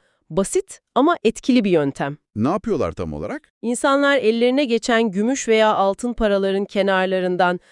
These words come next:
Speaker 1: fark edilmeyecek kadar küçük parçalar yontuyorlar, törpülüyorlar. Sonra bu yonttukları minik parçaları biriktiriyorlar. Tek bir paradan alınan miktar çok az ama yüzlerce, binlerce paradan yapılınca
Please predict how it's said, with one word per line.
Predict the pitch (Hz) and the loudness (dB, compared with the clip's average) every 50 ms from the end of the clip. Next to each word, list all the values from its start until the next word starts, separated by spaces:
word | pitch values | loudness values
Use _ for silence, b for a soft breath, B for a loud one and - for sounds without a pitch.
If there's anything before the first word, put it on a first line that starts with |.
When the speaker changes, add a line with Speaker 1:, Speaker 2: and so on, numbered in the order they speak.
| b b b | b b b
Speaker 1:
fark | - - 202 196 208 - | -2 2 2 2 2 0
edilmeyecek | 240 214 220 254 262 269 254 220 170 196 190 180 - | -4 -4 -2 -2 0 0 0 0 0 -2 -2 -2 -2
kadar | - 185 165 180 170 170 175 | -2 0 2 2 2 2 0
küçük | - - - - 359 359 - | -4 -8 -8 -4 -4 -4 0
parçalar | - 269 220 202 190 - 196 175 170 160 156 | 0 2 2 2 0 -2 -2 0 0 0 0
yontuyorlar, | 151 147 143 156 147 147 147 - - 160 147 139 143 151 175 220 277 - _ - | 0 0 0 0 0 -2 -4 -4 -4 -4 -2 -2 0 -2 -2 -2 -4 -8 _ -4
törpülüyorlar. | - 208 190 185 - - 202 180 175 147 139 131 - - - - - - _ _ _ b b b b b b b | 0 0 0 0 0 -4 -2 0 0 0 0 -2 -6 -10 -12 -16 -20 -20 _ _ _ b b b b b b b
Sonra | b - 320 330 330 302 285 240 | b 0 2 2 4 2 2 2
bu | 262 254 | 2 2
yonttukları | 247 240 233 240 - - 254 226 - 233 233 226 240 233 | 2 2 2 2 -2 -4 -10 -4 0 2 4 4 4 2
minik | 233 240 254 262 240 _ | 2 2 0 0 -2 _
parçaları | - 220 208 202 202 - 220 196 190 185 185 175 165 | -2 -2 -2 -2 -2 -4 -4 -2 -2 -2 -2 -2 -2
biriktiriyorlar. | 208 175 196 - _ - 220 196 214 190 156 135 135 143 175 139 - - _ b b b b b b b | -2 -4 -4 -6 _ -10 -6 -2 0 0 0 0 0 -2 -4 -6 -8 -14 _ b b b b b b b
Tek | - 359 381 - - | -4 -4 -2 -2 -4
bir | 285 | -4
paradan | 220 - 233 220 220 196 214 214 214 | 0 0 0 0 2 0 0 2 2
alınan | 208 208 208 208 208 208 202 | 2 2 2 2 2 2 2
miktar | 202 202 202 - - 214 202 208 | 2 -2 -2 0 0 0 0 0
çok | - - 330 311 - | 0 -2 -4 0 0
az | 277 233 190 | 0 2 2
ama | 202 180 170 165 143 | 2 2 2 0 -2
yüzlerce, | - 151 175 185 175 165 202 214 240 262 214 165 175 165 139 | -4 -4 -4 -4 0 2 2 2 2 2 0 0 -2 -2 0
binlerce | 160 160 175 202 214 247 254 190 202 | 0 0 2 2 2 2 2 0 -2
paradan | - - 202 190 185 165 185 170 | -2 0 0 2 2 2 2 2
yapılınca | 165 165 180 220 214 - 240 208 196 190 180 226 277 320 | 2 2 0 -2 -2 -2 0 0 0 2 2 2 0 0